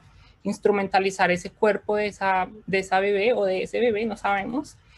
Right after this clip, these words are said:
eh, pu-, pues porque el único objetivo de, de esa o ese bebé es ser penetrado en la, en la, en la, en la adultez. Entonces, bueno, eso no me pasó a mí, pero pues digamos que mi sufrimiento fue más,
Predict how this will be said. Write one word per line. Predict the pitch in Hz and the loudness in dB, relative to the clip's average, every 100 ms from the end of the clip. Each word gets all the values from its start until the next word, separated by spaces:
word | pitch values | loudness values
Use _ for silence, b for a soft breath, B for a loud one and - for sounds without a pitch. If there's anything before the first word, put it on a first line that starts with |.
| b - | b -4
eh, | 190 185 180 | 0 0 -2
pu-, | 185 - - | -8 -12 -2
pues | 208 | -2
porque | - 208 208 185 | 0 -2 -2 -2
el | 196 180 190 | -2 0 0
único | 190 185 | -2 -4
objetivo | 190 214 202 190 180 | -8 -6 -2 0 2
de, | 190 180 | 0 -2
de | 185 175 | -2 -2
esa | 170 185 180 | 0 2 2
o | |
ese | 170 185 185 | 0 0 -4
bebé | 180 185 185 | -2 -4 -4
es | - | -6
ser | 170 | -8
penetrado | - 180 180 170 156 | -6 -8 -2 0 0
en | 156 | -2
la, | 160 160 | -6 -6
en | 180 | -6
la, | 170 - | -6 -6
en | 170 | -6
la, | 160 156 156 - - _ | -4 -6 -8 -14 -20 _
en | 175 | -6
la | 170 | 0
adultez. | 170 165 170 175 | 0 -2 -8 -10
Entonces, | 180 202 196 226 | -2 -2 0 2
bueno, | 226 190 - b b b b _ _ _ _ - - | 2 2 -6 b b b b _ _ _ _ -14 0
eso | 220 226 247 | 4 6 6
no | 240 | 6
me | 247 | 2
pasó | 240 214 | 0 0
a | |
mí, | 214 285 294 | -2 -2 0
pero | 220 196 | -2 -2
pues | 190 | 0
digamos | 185 170 - | 0 0 -4
que | 208 | -4
mi | 214 | -2
sufrimiento | 208 196 175 175 | -2 -2 -4 -6
fue | 175 185 | -4 -4
más, | 190 190 190 185 - | 0 2 2 -4 -14